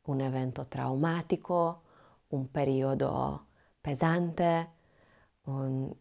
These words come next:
tutto, tutto questo resta nel corpo. E quando iniziamo a fare asana, e continuiamo a fare asana anche dopo quindici, venti, trenta anni,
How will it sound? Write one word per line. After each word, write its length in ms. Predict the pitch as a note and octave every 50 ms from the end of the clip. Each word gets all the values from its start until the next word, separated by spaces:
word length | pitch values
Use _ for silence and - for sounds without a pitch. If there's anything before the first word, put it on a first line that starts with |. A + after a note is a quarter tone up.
| - - - _ _ _ _ _ _ - _
tutto, 380 | - - C4+ C4+ - - G3 -
tutto 320 | - G#3 G#3 - - D3
questo 600 | - C#3+ C3+ - B2 - - - E3+ E3+ F#3+ A3+ - - _ _ _ _ _ _ _ _ _ _ _ _ _ _ _ _ _
resta 480 | - C#3+ D3 C3+ C3 - - - F3 D#3
nel 260 | D#3 D#3+ D#3 D3 -
corpo. 480 | - - - - - - - - - - _ _ _ _ _ _ - _ - - - - - -
E 160 | _ - - -
quando 480 | - F3+ E3 E3 F#3+ B3 C#4+ D4 B3 F#3+
iniziamo 500 | D#3+ D3+ C#3+ D3 - D#3+ C#3+ C#3+ C#3+ C#3
a 20 |
fare 320 | B2 - - C#3+ C#3 C#3
asana, 680 | C3 C3 C#3 D3+ D#3 - - D3 D3 C#3+ - B2+ D3+ G#3 - _ _ _ _ _ _ _ _ _ _ _ _ _ _ _ _ _ _ _ _ _ _ _ -
e 100 | D3+ -
continuiamo 720 | - - A3 A3+ G#3+ G#3+ - F3 D#3 D#3 D#3+ G#3 B3 C4
a 20 | A3+
fare 340 | - - D#3+ D#3 D3 C#3+
asana 400 | C3+ C3+ C#3+ - - D3+ C#3+ C#3
anche 280 | C3+ C3+ D3 C#3+ - D3
dopo 300 | B2+ C#3 C3+ C#3 - C3
quindici, 480 | - - D3+ D#3+ D3+ C#3+ C#3 - C#3 C3
venti, 360 | C#3 C3+ C#3 C#3 - C#3 B2+
trenta 380 | - C3 B2+ C3 B2+ B2 D#3
anni, 440 | E3+ F#3+ F#3 D#3 C#3 C3 C#3+ F3 G#3+